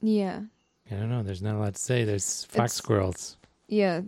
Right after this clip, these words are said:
Speaker 1: like, the scene where the robot hands Sheeta the flower is, like, a scene a lot of people screenshot as, like, aesthetic. <laughs>
Speaker 2: It's a, yeah, it's a
Speaker 1: It's a
Speaker 2: nicely composed shot.
Speaker 1: Yeah.
Speaker 2: Yeah,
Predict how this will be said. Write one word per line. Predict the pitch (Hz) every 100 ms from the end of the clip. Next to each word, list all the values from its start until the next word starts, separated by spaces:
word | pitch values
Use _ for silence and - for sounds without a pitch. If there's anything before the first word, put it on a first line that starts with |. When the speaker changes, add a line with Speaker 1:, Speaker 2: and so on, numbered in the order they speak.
| -
Speaker 1:
like, | - 208 190
the | - 202 196 185 -
scene | - - 247 262 262
where | 220
the | 190
robot | 185 190 190 185
hands | 190 196 190 185
Sheeta | - - 196 - 190 180 180
the | 180
flower | - 180 175 185 190
is, | 196 185 170
like, | 175 170 - _ _ -
a | 185
scene | 185 - 185 180
a | 180
lot | 175 170
of | 175 -
people | 190 175 175
screenshot | - - 190 175 - 175 160 156 - _ -
as, | 202 190
like, | 185 175 190 - _ _ _ -
aesthetic. | - 202 - 202 185 180 - - - -
<laughs> | 208 - - _ _ _ _ _
Speaker 2:
It's | 117 104 -
a, |
yeah, | 117 120 135
it's | 98 95 120
a | 104 98
Speaker 1:
It's | 101
a | 107
Speaker 2:
nicely | 110 - - 107 101 92 - _
composed | - 104 - 110 104 98
shot. | - - 110 98 - _
Speaker 1:
Yeah. | - 233 202 208
Speaker 2:
Yeah, | 120 101